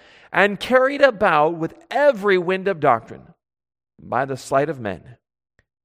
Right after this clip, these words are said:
and cunning craftiness whereby they lie in wait to deceive. My friend, we need a solid foundation. And many type hip, you know, these hip Christian churches will entice for a while. I've been a part of them.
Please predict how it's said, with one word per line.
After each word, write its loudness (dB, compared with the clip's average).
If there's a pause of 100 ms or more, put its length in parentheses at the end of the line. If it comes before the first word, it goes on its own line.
(100)
and -20
cunning -6
craftiness -10
whereby -4
they -4
lie -4
in -12
wait -8
to -20
deceive. -20 (1400)
My -10
friend, -8
we -8
need -10
a -10
solid -18
foundation. -18 (1500)
And -16
many -4
type -4
hip, -4
you -14
know, -8
these -12
hip -2
Christian -12
churches -12
will -10
entice -6
for -10
a -4
while. -8 (200)
I've -4
been -6
a -10
part -6
of -10
them. -20